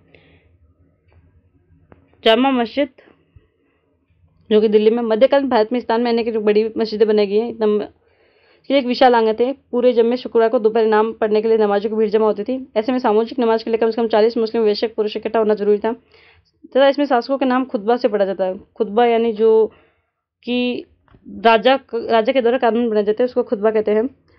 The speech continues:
आम प्रजा के लिए बनाए गए ऐसे कानूनों को पढ़कर सुना जाता था। मध्यकाल में एक शहर में एक जामा मस्जिद होती थी। इससे नजदीकी परिवेश के साथ साथ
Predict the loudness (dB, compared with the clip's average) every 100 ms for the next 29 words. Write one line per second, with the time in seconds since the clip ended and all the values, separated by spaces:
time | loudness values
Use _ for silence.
0 | _ 2 2 2 2 2 2 2 0 2
1 | 0 0 -2 0 0 -2 -4 -2 -2 0
2 | 2 0 0 -6 -2 0 2 2 0 0
3 | -2 0 2 2 0 0 0 0 0 0
4 | 0 -2 -6 -4 -2 -2 -2 -4 0 2
5 | 0 -2 -4 -2 -4